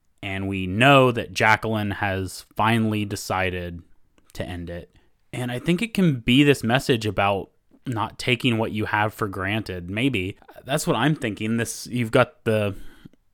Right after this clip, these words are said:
age-old comparison of this sick woman who wants to live and a very healthy woman who has a lot to live for that wants to die. And maybe it's another message about not taking for granted what you have. Like, you have all this stuff, you should be happy with it.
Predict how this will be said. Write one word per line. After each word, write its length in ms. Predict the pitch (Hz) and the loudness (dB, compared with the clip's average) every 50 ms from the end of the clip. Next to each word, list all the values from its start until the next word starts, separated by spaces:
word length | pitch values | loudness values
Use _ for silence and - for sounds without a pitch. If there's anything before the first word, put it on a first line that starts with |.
| _ - | _ 0
age-old 480 | - 143 143 143 123 139 160 147 - - | 4 6 6 6 6 8 6 6 6 4
comparison 600 | 135 117 107 113 113 117 123 123 117 - 120 110 | 0 -2 2 4 4 6 6 4 4 2 -4 -4
of 80 | 104 | -2
this 160 | 110 107 - - | -2 -4 -4 -2
sick 240 | - 120 110 - | -2 -4 -2 -2
woman 240 | 120 113 113 113 110 | 0 0 0 0 0
who 100 | 110 113 | 0 0
wants 240 | 110 107 110 110 - | 0 -2 -2 -4 -4
to 80 | - 101 | -6 -4
live 480 | 95 98 104 113 120 117 110 107 104 104 | -2 0 2 4 4 4 2 2 0 -4
and 300 | - 92 95 98 98 92 | -6 -6 -6 -6 -4 -4
a 240 | 90 90 87 87 - - _ _ _ _ - _ | -4 -4 -6 -6 -8 -12 _ _ _ _ -20 _
very 640 | - 143 135 117 123 113 113 117 117 110 104 101 92 | -10 -8 -4 0 4 4 6 6 6 4 2 0 -2
healthy 320 | - - 127 147 - 139 113 | -2 0 -2 0 0 0 -2
woman 520 | 107 107 110 113 110 113 117 113 113 110 - | 0 0 0 2 2 2 0 -2 -4 -8 -6
who 120 | - 107 | -6 0
has 540 | 98 113 113 107 101 101 98 - - - - - - | 2 2 2 2 0 -6 -12 -14 -16 -18 -20 -12 -10
a 80 | 110 | -8
lot 280 | 101 101 107 117 107 - | -4 -2 -2 -2 -2 -4
to 80 | - | -6
live 200 | 202 170 170 190 | 0 0 0 0
for 200 | - - 110 110 | 2 0 0 0
that 100 | 110 107 | 0 0
wants 220 | 98 113 120 - - | -2 -2 -2 -4 -6
to 80 | - | -12
die. 420 | 104 110 107 165 175 - 87 90 95 _ _ _ _ _ _ _ _ - | -8 -2 0 0 0 0 -2 -8 -14 _ _ _ _ _ _ _ _ -8
And 220 | - 139 127 117 123 | -4 0 2 4 6
maybe 440 | 127 135 131 127 123 117 113 101 - - - | 8 8 10 10 8 8 6 4 2 -4 -12
it's 560 | - 117 110 - - - - - - - - _ _ _ - - | -10 -10 -8 -8 -8 -6 -6 -6 -6 -6 -10 _ _ _ -8 -6
another 300 | 113 104 104 110 117 110 | -2 0 0 0 2 2
message 360 | 110 117 113 - 123 113 113 | 2 2 2 2 0 0 0
about 420 | 120 113 107 101 95 90 - - _ _ _ _ _ _ _ _ _ | 2 2 4 4 4 2 -2 -8 _ _ _ _ _ _ _ _ _
not 260 | - 110 101 90 - | -10 -10 -10 -10 -8
taking 340 | - 117 113 110 113 107 101 | -6 -6 -4 -2 -4 -4 -4
for 100 | 110 101 | -6 -6
granted 280 | 98 107 104 110 107 101 | -4 -2 0 0 0 0
what 160 | 107 104 104 | 0 -2 -2
you 100 | 104 95 | -4 0
have. 480 | 95 139 170 170 170 170 170 170 151 | 6 8 10 10 10 10 8 6 4
Like, 160 | 139 117 - - | 2 0 0 0
you 80 | 107 | -4
have 240 | 98 - 117 120 123 | 0 2 4 4 6
all 100 | 120 120 | 4 4
this 160 | 117 113 - | 4 0 -2
stuff, 240 | - - 131 123 - | 0 0 0 0 0
you 80 | 117 101 | -2 -6
should 140 | - 104 | -6 -6
be 100 | 95 95 | -8 -8
happy 340 | - - 131 131 - 143 135 | -4 0 0 0 2 2 2
with 180 | 135 135 - 143 | 2 2 2 2
it. 280 | 139 135 120 - _ | 0 0 -2 -4 _